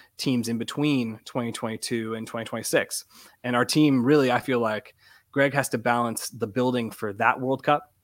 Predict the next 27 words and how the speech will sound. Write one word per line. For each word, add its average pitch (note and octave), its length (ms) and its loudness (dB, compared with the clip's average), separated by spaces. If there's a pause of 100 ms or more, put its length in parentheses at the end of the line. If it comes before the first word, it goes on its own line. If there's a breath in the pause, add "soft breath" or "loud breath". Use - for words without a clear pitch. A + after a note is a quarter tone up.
(260)
where A2+ 520 -2 (280)
these A#2+ 220 -4
players A#2 240 0
will G#2 80 -6
be B2+ 220 0
in B2 80 0
their A2+ 120 -2
prime, A2 600 -4 (360 loud breath)
and A#2+ 120 -4
you A#2+ 80 0
help D3 280 -2
kinda A#2+ 200 0
guide A2 360 0
them A2+ 140 -6
and G#2 100 -10
kinda A2+ 160 -4
counsel A#2+ 400 -4
them A2+ 160 -4
with A2 200 -8
their A2 160 -4
decisions A2+ 420 -4
that G2+ 120 -8
they're G2+ 100 -10
gonna G#2+ 120 -10
be G#2+ 60 -10
making A2 340 -8
now A2 340 -4